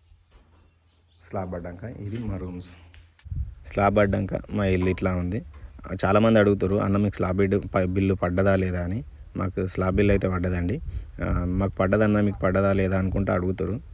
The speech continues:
పడ్డదండి మాకు కూడా, లక్ష నలభై వేలు రీసెంట్గా పడ్డది.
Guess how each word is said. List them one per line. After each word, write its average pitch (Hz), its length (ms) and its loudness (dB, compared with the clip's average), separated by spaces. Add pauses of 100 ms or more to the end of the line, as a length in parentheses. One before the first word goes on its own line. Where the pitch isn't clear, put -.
(120)
పడ్డదండి 95 360 0
మాకు 90 200 -2
కూడా, 92 200 -2
లక్ష 95 260 -4
నలభై 92 320 -2
వేలు 98 340 0 (300)
రీసెంట్గా 98 420 2
పడ్డది. 90 320 -2